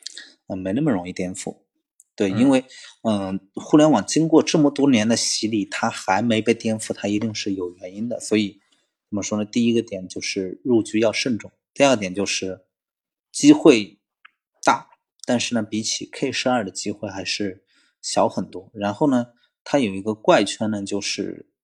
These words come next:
Speaker 1: <clears throat> 虽然今年职业教育看起来很风光，
Speaker 2: 嗯。
Speaker 1: 但真正在里面的头部玩家都不赚钱。对，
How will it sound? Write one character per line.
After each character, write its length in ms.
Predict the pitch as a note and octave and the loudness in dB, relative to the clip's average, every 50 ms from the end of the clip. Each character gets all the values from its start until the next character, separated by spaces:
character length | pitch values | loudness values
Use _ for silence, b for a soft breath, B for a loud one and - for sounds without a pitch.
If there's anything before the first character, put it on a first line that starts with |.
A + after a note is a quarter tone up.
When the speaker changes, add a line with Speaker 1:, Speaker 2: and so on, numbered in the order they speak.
| _ | _
Speaker 1:
<clears throat> 1080 | - - - - - - - _ _ _ _ - - - _ _ _ - - - - - | 2 2 2 2 -2 -8 -10 _ _ _ _ -16 -16 -16 _ _ _ -20 -20 -20 -20 -18
虽 180 | - - - C3 | 0 4 6 6
然 200 | B2+ B2 B2 A#2+ | 6 6 2 0
今 160 | - - C3 | 0 2 2
年 240 | B2+ A#2 A2+ A2 A2 | 4 4 2 0 -2
职 140 | - - A2 | -4 0 0
业 100 | A2 A2 | 0 0
教 220 | A2 A#2+ A2+ A2 | 2 0 0 0
育 100 | G#2 G2 | -2 -6
看 240 | - - - D#3+ D3 | -8 -8 -8 -8 -6
起 120 | G#2 - | -6 -4
来 100 | G2 G2 | -4 -6
很 200 | G#2 - F#2+ F#2 | -6 -6 -10 -10
风 220 | - - G2+ G2+ G2+ | -8 -4 -4 -2 -2
光， 300 | G2 G2 F#2+ G2 - _ _ _ _ _ _ _ _ _ _ _ _ _ - | -2 -2 -4 -4 -8 _ _ _ _ _ _ _ _ _ _ _ _ _ -10
Speaker 2:
嗯。 160 | - G2+ F#2 | -10 -2 2
Speaker 1:
但 320 | G#2 A#2 A2 G#2 G2 - _ - | 2 4 4 2 -2 -8 _ 4
真 260 | - C#3 D#3+ E3+ E3+ | 6 6 6 4 4
正 240 | D#3 F#3 E3+ - - | 4 4 4 4 4
在 220 | - - D3+ C3 | 4 4 4 4
里 160 | G#2 F#2 F2 | 2 -2 -6
面 220 | F2 F#2 F#2 F2+ F2 | -10 -10 -10 -10 -10
的 240 | E2+ - - _ _ _ _ _ _ _ _ _ _ _ _ _ _ _ _ _ _ _ _ _ _ _ | -12 -14 -16 _ _ _ _ _ _ _ _ _ _ _ _ _ _ _ _ _ _ _ _ _ _ _
头 180 | - - - A2 | -4 -2 -2 0
部 120 | - C#3 | 2 2
玩 160 | B2 G2 F#2+ | 2 2 0
家 120 | G2 - G#2 | -2 -4 -2
都 140 | - A#2 G#2+ | 0 0 -2
不 100 | G#2+ G#2+ | 0 0
赚 200 | - B2 G#2+ F#2 | 0 0 0 -2
钱。 300 | - - - - - _ _ _ _ _ _ _ _ _ _ _ _ _ _ _ _ _ _ _ _ _ _ _ _ _ _ _ _ _ _ _ _ _ _ _ _ _ _ _ _ _ _ _ _ | -4 -8 -8 -10 -12 _ _ _ _ _ _ _ _ _ _ _ _ _ _ _ _ _ _ _ _ _ _ _ _ _ _ _ _ _ _ _ _ _ _ _ _ _ _ _ _ _ _ _ _
对， 260 | - - - - _ | -6 -6 -6 -6 _